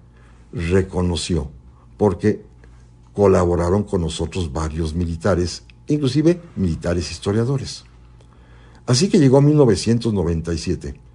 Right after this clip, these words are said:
y el entonces jefe de doctrina del Estado Mayor de la Defensa, el general ya difunto Ricardo Clemente Vega, me invitó para diseñar esa representación.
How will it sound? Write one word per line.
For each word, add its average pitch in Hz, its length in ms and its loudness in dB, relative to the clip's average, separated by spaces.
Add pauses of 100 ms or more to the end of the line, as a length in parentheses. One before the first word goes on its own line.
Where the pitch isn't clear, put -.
(300)
y 90 140 -4
el 87 100 0
entonces 87 560 -2
jefe 92 420 -2 (280)
de 87 160 -2
doctrina 98 640 -2
del 80 140 -2
Estado 101 360 -2
Mayor 90 320 -2
de 87 100 -4
la 78 100 -4
Defensa, 82 580 -4 (580)
el 78 420 -8
general 82 480 -2
ya 95 200 2
difunto 85 580 -2 (460)
Ricardo 92 500 0
Clemente 78 500 -4
Vega, 73 360 -2 (560)
me 113 240 4
invitó 139 540 2 (1000)
para 95 240 0
diseñar 90 720 -2
esa 90 300 -6
representación. 90 960 -6